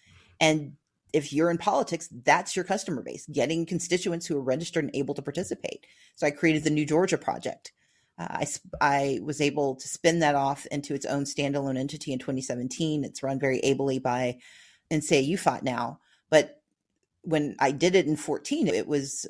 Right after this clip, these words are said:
quite novel and controversial. It was the single largest voter registration effort in Georgia since Vernon Jordan in the nineteen sixties and seventies.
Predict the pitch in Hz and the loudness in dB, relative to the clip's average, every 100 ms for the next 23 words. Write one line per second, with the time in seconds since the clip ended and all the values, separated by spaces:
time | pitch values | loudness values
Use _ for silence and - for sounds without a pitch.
0 | - - 135 151 - - _ _ _ _ | -16 0 0 0 -4 -16 _ _ _ _
1 | _ _ _ - 143 143 208 143 131 131 | _ _ _ -4 4 4 6 4 4 2
2 | 139 135 135 139 147 220 160 139 - 156 | -2 -2 -4 -4 -6 -6 -8 -8 -4 0
3 | 170 151 139 143 135 135 143 143 135 - | 2 4 4 2 -2 -2 0 -2 -4 -4
4 | 131 135 143 131 139 139 - 135 143 147 | -4 -4 -4 -2 -2 -4 -4 -4 0 0
5 | 180 151 - 143 139 135 139 139 143 143 | 0 -4 -4 -4 -4 -10 -4 -2 0 0
6 | 127 147 208 117 131 131 131 135 123 - | 0 0 0 -4 -4 -4 -2 -2 -4 -4
7 | 135 139 - - 147 - 143 143 147 175 | -2 -4 -6 -6 -6 -2 -2 0 0 0
8 | - - - | -2 -8 -12